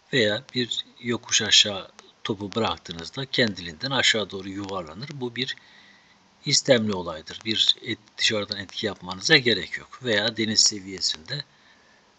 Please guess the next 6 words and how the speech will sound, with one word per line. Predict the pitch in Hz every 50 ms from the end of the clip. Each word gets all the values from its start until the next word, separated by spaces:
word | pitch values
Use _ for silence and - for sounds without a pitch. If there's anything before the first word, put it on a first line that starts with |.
| _ _ _ _
sıfır | - - - - - 147 131 131 117 92
derecenin | 98 95 85 82 - - 85 82 85 87 95
altında | 117 127 120 - - - - 95 - 117 131 - - - -
su | - - - 135 120 - _ -
yine | 98 101 113 131 151 147 - -
kendiliğinden | - 143 127 123 120 107 - 104 95 92 - - 151 143